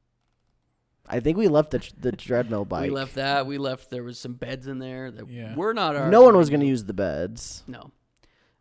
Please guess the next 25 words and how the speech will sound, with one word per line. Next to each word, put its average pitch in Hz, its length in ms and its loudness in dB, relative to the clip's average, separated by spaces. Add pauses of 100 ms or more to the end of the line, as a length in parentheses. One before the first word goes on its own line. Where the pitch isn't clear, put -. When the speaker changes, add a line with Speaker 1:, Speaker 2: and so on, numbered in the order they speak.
Speaker 2:
Uh, 120 240 -12
what 147 160 -6
else 160 140 -6
did 131 80 -12
we 120 80 -12
leave 73 200 -16
in - 60 -14
there? 76 160 -14
Speaker 1:
Did 143 80 0
they 302 140 4
charge 156 360 2
us 190 140 -2
a 139 80 0
fee 127 220 -4
for, 131 200 -2
like, 113 160 0
taking 127 240 -4
stuff 120 140 -6
to 123 80 -6
the 107 80 -8
dump? 95 360 -8 (640)
Because 135 160 -4
they 160 100 4
should 139 260 0
have. 85 360 -6